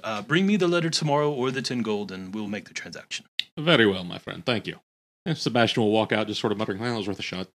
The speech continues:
Speaker 2: <laughs>
Speaker 1: And so about this time, it's getting close to time to meet the group back. And then we're gonna cut back in time.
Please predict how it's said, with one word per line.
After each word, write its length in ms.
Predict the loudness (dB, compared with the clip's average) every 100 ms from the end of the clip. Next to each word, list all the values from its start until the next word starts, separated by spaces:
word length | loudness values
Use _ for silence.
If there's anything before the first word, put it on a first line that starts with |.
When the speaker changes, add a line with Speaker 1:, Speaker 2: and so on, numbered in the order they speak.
| -2
Speaker 2:
<laughs> 1500 | 2 4 6 6 6 6 4 4 0 0 -2 -4 -6 -10 -14 _ _ -8 -6 -6 -6 0
Speaker 1:
And 320 | 0 0 -8 _ _
so 260 | 2 6 6
about 380 | 6 4 4
this 240 | 2 2 4
time, 400 | 2 2 0 2
it's 340 | 2 2 0
getting 300 | 0 2 2
close 460 | 0 -2 -2 -2 -4
to 100 | -4
time 280 | -2 -2 -2
to 80 | 0
meet 240 | -2 -2
the 80 | -6
group 280 | -4 -6 -4
back. 420 | -4 -4 -6 -16 _ _ _ _
And 160 | 0 2
then 100 | 2
we're 120 | 2
gonna 200 | 2 0
cut 280 | 0 -2 0
back 480 | 0 0 -8 -18 -20 _
in 140 | -6
time. 360 | -4 -4 -4 -8